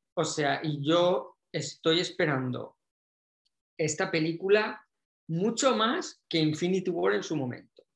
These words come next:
también te lo digo. Y, pff,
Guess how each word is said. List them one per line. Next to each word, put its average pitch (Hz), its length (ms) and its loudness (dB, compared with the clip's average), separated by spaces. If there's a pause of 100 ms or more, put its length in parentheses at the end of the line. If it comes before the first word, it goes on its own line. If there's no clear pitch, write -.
(260)
también 139 220 -8
te 143 80 -6
lo 135 140 -6
digo. - 240 -18 (1300)
Y, 160 420 -4
pff, - 420 -18